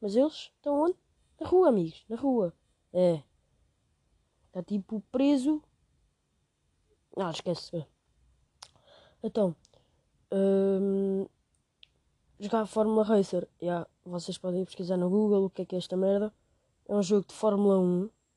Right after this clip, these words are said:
Fórmula Racer, pronto. Em que vocês têm de ganhar as corridas. Pronto. E aquilo tem um barulhinho tão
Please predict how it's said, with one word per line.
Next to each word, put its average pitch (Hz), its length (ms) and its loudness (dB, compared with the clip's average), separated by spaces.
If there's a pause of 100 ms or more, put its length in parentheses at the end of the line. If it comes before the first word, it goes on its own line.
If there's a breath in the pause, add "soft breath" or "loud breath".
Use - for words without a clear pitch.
(200)
Fórmula 185 680 -4
Racer, 180 400 -8
pronto. 196 480 -4 (800)
Em 214 160 -4
que 208 120 -8
vocês 214 640 0 (2000)
têm 214 200 0
de 220 100 2
ganhar 220 320 4
as 214 120 -6
corridas. 196 500 -4 (1000)
Pronto. 185 320 -4 (1040)
E 247 100 -2
aquilo 233 220 -6
tem 240 180 2
um 262 200 4
barulhinho 220 640 4 (240)
tão 240 400 -2